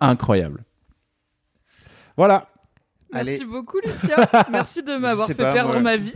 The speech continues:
Speaker 1: Écoute,
Speaker 3: Moi, je dis pas
Speaker 1: euh,
Speaker 3: merci.
Speaker 1: je vous en prie.
Speaker 2: Ainsi que mon patron et co-intervieweur,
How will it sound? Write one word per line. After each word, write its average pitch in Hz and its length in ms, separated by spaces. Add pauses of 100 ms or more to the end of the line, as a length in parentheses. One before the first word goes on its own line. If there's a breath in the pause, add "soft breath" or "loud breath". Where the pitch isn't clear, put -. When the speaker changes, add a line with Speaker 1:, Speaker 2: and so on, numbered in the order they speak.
(120)
Speaker 1:
Écoute, - 580
Speaker 3:
Moi, - 80
je 135 60
dis 131 120
pas 117 60
Speaker 1:
euh, 110 260
Speaker 3:
merci. 143 340
Speaker 1:
je 127 100
vous 127 160
en 127 100
prie. - 180
Speaker 2:
Ainsi 175 240
que 247 160
mon 208 180
patron 208 460
et 202 80
co-intervieweur, 196 760